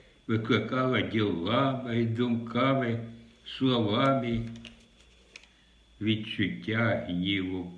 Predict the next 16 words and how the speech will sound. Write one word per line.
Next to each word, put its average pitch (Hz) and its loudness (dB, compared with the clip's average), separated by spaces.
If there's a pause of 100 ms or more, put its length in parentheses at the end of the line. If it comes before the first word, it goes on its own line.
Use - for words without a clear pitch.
Божого. 76 -6 (920)
Каже 185 0
Господь 113 0
Ісус 95 -4 (140)
Христос: - -12 (520)
«Пощо 233 2 (140)
ті 208 4
думки 156 4 (120)
до 107 -2
сердець 98 -4
ваших 98 -4 (240)
твоїх?» 71 -12 (3750)
А 98 -6
раніше 113 -4 (1400)
чи 101 0
пізніше, 104 -6